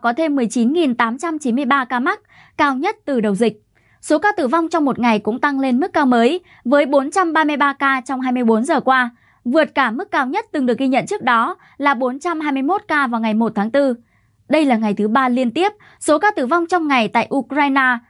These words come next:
tăng cao kỷ lục. Cho đến nay, quốc gia Đông Âu này đã xác nhận tổng cộng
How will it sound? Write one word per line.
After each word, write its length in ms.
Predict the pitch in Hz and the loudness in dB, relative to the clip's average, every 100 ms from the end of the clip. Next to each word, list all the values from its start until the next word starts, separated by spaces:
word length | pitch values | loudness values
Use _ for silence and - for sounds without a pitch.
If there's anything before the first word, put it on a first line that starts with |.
| - | -6
tăng 220 | 330 330 | -4 -4
cao 280 | 302 302 285 | -4 -4 -4
kỷ 180 | 285 220 | 0 2
lục. 280 | 214 214 _ _ _ _ _ - | 2 0 _ _ _ _ _ -2
Cho 140 | 359 | 2
đến 160 | 277 254 | 2 2
nay, 260 | 302 269 - _ | 0 -2 -10 _
quốc 160 | - 440 | -2 0
gia 220 | 349 370 | 2 0
Đông 180 | 339 339 | 2 2
Âu 100 | 330 | 2
này 240 | 285 247 | 2 0
đã 120 | 226 190 | 0 -2
xác 160 | 403 | -2
nhận 180 | 339 277 - | -2 -2 0
tổng 180 | 247 | -2
cộng 280 | 190 240 185 | 2 0 0